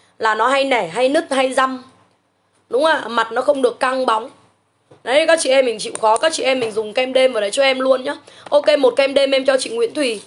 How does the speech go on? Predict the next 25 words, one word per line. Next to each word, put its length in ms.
một 180
trăm 160
chín 180
mươi 40
lăm 200
nghìn 160
ạ. 140
Còn 180
có 80
mấy 160
suất 220
kem 160
đêm 200
nữa 80
là 100
em 200
hết 200
rồi. 180
Còn 160
đâu 120
là 100
còn 220
kem 200
ngày 220
thôi. 100